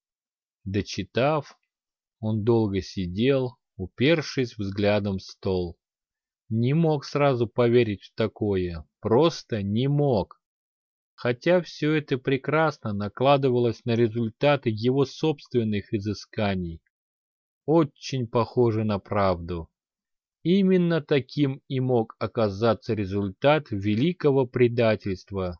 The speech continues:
задуманного архиепископами больше двухсот лет назад. «Откуда это?» — глухо спросил Теларин. «Разговорили одну целестинскую сволочь», —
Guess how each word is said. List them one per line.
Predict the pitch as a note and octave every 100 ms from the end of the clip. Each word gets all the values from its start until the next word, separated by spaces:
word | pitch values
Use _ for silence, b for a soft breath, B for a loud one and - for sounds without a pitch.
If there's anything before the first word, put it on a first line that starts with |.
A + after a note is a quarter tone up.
| _
задуманного | G2 F#2+ A2 A2 A#2 A2+ G#2+ G#2 G2 - -
архиепископами | A2 - - F#2+ F#2 - C#3+ F3 - D3+ C#3 C#3 C3
больше | A2+ G2+ B2+ D#3+ - C3+
двухсот | A2+ G#2 G2 - - A#2+ -
лет | G2 G2+ G2+ -
назад. | G2+ F#2+ F#2 F#2 F2 _ _ _ _ _ _ _ _
«Откуда | - - - C#3+ C#3 A2+
это?» — | G#2 G2 - E2+ D#2 _ _ _ _ _
глухо | G#2 F#2+ A#2 F#3 - C#3+
спросил | - C3 B2 - B2+ B2
Теларин. | - A#2 A2 G#2 G2+ F#2+ F2 - _ _ _ _ _ _ _ -
«Разговорили | A#2 C3 A#2 A2+ C3 D3 D3+ D3+ C3 A#2 G2+
одну | A#2 A2+ B2+ C#3+
целестинскую | C3+ - C3+ B2 A#2+ - C#3+ C3+ - - A#2+
сволочь», — | - A#2 A2+ C3 G2+ F2 -